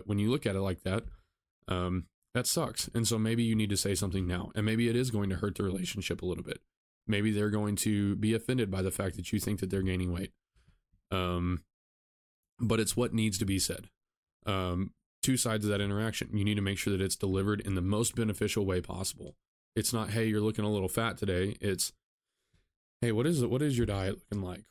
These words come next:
Or, "Hey, man, do you," um, just start asking questions. Do you,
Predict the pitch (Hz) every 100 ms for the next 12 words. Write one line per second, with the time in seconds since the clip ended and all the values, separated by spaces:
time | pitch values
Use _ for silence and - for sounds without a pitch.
0 | - 107 107 107 - 113 131 127 123 113
1 | 135 151 131 107 - _ - 110 107 98
2 | 92 92 87 _ _ _ - 107 123 -
3 | 135 139 139 131 117 139 - 104 98 98
4 | 101 104 101